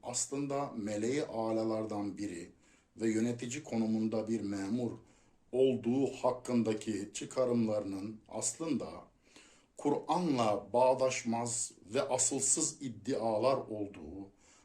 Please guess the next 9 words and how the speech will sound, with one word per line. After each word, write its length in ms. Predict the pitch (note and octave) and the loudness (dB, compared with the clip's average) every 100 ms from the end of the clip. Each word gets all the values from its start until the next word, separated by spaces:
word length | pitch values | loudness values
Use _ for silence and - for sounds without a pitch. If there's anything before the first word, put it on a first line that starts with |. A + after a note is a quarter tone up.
| _ - | _ 0
Araf 480 | A2 G#2+ A2+ C#3 - | 6 6 6 2 -4
suresi 640 | - G#2 G#2 - F#2 F#2 - | -4 -2 0 0 -2 -6 -6
on 140 | C3 | -4
iki 320 | A2+ - - | -4 -6 -8
ayeti 500 | A2+ A2+ G2+ F#2+ - - | -2 0 0 -2 -10 -8
ile 360 | A#2+ F#2 D#2+ - - - - | -6 -6 -8 -10 -20 -20 -2
sabitlenerek 1300 | - - A#2+ B2+ A#2+ A#2+ A2 A2 G2+ F2+ F2+ - A2 | 2 2 2 0 0 -4 -4 -4 -4 -6 -8 -12 -14
cevabı 500 | - C3+ A#2 G#2 G#2 | -4 2 2 2 -2
verilmiştir. 840 | F#2 F2+ F#2+ F#2+ - - - - | -6 -6 -8 -8 -10 -12 -12 -12